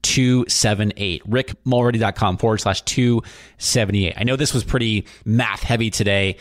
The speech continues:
you know, in a podcast format, which is why I put together this P D F for you. Also, as I mentioned at the very beginning of the podcast, if you're an online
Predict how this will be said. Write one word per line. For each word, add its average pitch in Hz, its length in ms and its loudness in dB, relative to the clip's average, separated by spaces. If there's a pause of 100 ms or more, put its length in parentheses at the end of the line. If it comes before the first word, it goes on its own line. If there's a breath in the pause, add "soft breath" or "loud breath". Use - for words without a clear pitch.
(280 loud breath)
you 120 80 -2
know, 107 60 0
in 110 140 0
a 107 60 0
podcast 101 540 0
format, 92 420 0
which 98 140 0
is 90 100 2
why 92 140 2
I - 20 2
put - 220 -2
together 92 240 0
this 90 120 0
P - 160 -4
D 90 120 2
F 82 120 0
for 73 180 -4
you. 65 160 -6 (600 loud breath)
Also, 139 480 2
as 117 160 0
I 139 60 2
mentioned 127 300 0
at 110 60 -2
the 110 180 -2
very 151 320 2
beginning 139 320 0
of 123 40 -2
the 117 60 0
podcast, 110 720 -2
if - 140 -4
you're 139 160 2
an 151 160 -2
online 139 560 2